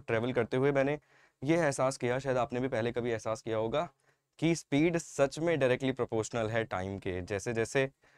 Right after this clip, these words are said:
अगर आप देखेंगे कि टाइम को, अ, ऐसे हम लिखते हैं ना, distance equals to speed into time, इस तरीके से आप लिखते हैं। तो अगर आप जैसे जैसे करके भाई टाइम को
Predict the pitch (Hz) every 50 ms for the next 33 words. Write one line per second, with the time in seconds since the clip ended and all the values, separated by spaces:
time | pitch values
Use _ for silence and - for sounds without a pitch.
0 | _ _ - 104 104 113 113 113 117 110 113 107 101 - 123 127 131 139 135 -
1 | 135 131 123 - - _ _ _ _ _ _ _ _ 143 131 143 156 170 170 156
2 | 160 139 107 101 - _ _ _ _ _ _ _ _ _ _ _ _ _ _ -
3 | 113 113 107 104 - - _ _ _ _ _ _ - _ - - 135 131 - -
4 | 151 147 143 143 139 131 - - 151 170 165 135 123 - - 143 143 135 135 127
5 | - 131 127 127 - 139 131 - 131 123 120 117 113 123 117 113 110 113 113 113
6 | 107 - 120 117 113 120 117 127 120 113 - 110 104 - - 120 127 - _ _
7 | _ _ _ - - _ _ _ _ _ _ _ - 160 170 185 - - - _
8 | _ _ _ _ _ _ _ _ _ _ _ _ _ _ _ _ _ _ _ -
9 | 147 147 160 202 208 196 185 175 147 - - - - _ 117 110 135 139 156 180
10 | 175 170 156 160 165 147 147 139 139 151 139 131 131 135 156 156 147 - _ _
11 | _ _ _ _ _ - 135 139 147 170 170 - 165 165 151 123 -